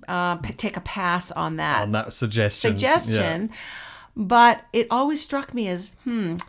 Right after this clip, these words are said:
Speaker 1: I don't like that then it, that voice came through like that. Um, and then when I read The Siren Call of the Hungry Ghosts, I thought, "Oh, there you go. That's what it is."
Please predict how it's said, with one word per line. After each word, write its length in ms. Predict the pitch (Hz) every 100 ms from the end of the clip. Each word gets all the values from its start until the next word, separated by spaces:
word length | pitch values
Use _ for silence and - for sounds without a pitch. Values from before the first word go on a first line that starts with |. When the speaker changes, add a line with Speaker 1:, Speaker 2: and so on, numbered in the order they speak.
| -
Speaker 1:
I 120 | -
don't 260 | 240 233 226
like 280 | 202 226 233
that 120 | 202
then 160 | 175 170
it, 140 | -
that 540 | - - 175 190 180 -
voice 400 | 180 190 175 -
came 180 | 185
through 540 | 160 - 214 175 135 -
like 300 | - - -
that. 340 | - 64 269 - - - - - _
Um, 360 | 208 202 202 202
and 160 | 185 190
then 80 |
when 120 | 185 170
I 40 |
read 160 | 156 160
The 80 |
Siren 360 | 165 - 160 156
Call 180 | 156 151
of 80 | 147
the 60 |
Hungry 240 | 156 147 175
Ghosts, 340 | 214 240 226
I 60 | 190
thought, 160 | 208
"Oh, 120 | 277 247
there 140 | 226
you 140 | 214 214
go. 220 | 185 165 -
That's 240 | 180 180
what 80 | 208
it 80 | 208
is." 220 | 220 185